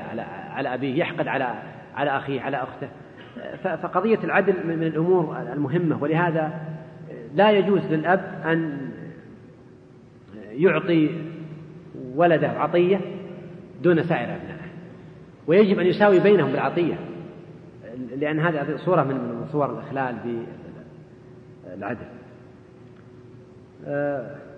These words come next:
هذا سؤال مهم ونختم به، يقول: "هل لكم أن تحدثونا عن دور الأشياء التشجيعية في التربية كالهدية والجائزة؟" هذه، يعني، قضية مهمة جدًا ونغفلها أحيانًا،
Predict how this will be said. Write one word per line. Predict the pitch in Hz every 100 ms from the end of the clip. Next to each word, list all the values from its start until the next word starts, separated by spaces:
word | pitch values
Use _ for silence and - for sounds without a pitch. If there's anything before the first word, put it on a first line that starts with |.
| -
هذا | 165 208
سؤال | - 208 208 190 170 156 - - - - - -
مهم | 160 170 151 143 151 - - - - - - - - -
ونختم | 143 151 -
به، | 143 147
يقول: | 143 151
"هل | 151
لكم | 175 156
أن | 151
تحدثونا | 160 139 151 160 143
عن | 139
دور | 160
الأشياء | 147 131 165
التشجيعية | 151 160 - 143 160 151
في |
التربية | - - 127 104 95 - - -
كالهدية | 135 139 165 143
والجائزة؟" | 120 117 110 - - - - - - -
هذه، | 214 214
يعني، | 190 175 156 160 156
قضية | 156 175 208
مهمة | 180 170 202 143
جدًا | 180 160 190
ونغفلها | 175 165 175 160 127
أحيانًا، | 110 117